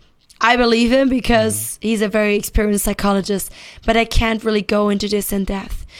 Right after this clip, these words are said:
Speaker 1: But sometimes, as I said, just, like, telling myself this reminder, it calms me down and it helps me to proceed. Because, I mean, yeah,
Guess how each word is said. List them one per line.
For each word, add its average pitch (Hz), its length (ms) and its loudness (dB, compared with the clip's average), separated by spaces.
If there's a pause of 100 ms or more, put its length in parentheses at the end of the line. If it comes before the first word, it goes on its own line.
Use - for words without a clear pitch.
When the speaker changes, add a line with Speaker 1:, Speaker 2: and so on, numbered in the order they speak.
(300)
Speaker 1:
But 226 480 2
sometimes, 254 720 0
as 214 140 -2
I 220 100 -2
said, 208 500 -2 (1000)
just, 254 200 0
like, 247 260 -2
telling 240 420 2
myself 214 520 -2
this 196 200 -2
reminder, 208 640 -2 (1400)
it 214 100 -4
calms 240 400 -2
me 220 100 0
down 202 480 -4 (340)
and 214 160 0
it 208 100 2
helps 220 400 0
me 262 280 0 (380)
to 214 120 -4
proceed. - 680 -6 (560)
Because, 269 320 0
I 247 120 0
mean, 233 360 0 (260)
yeah, 226 440 0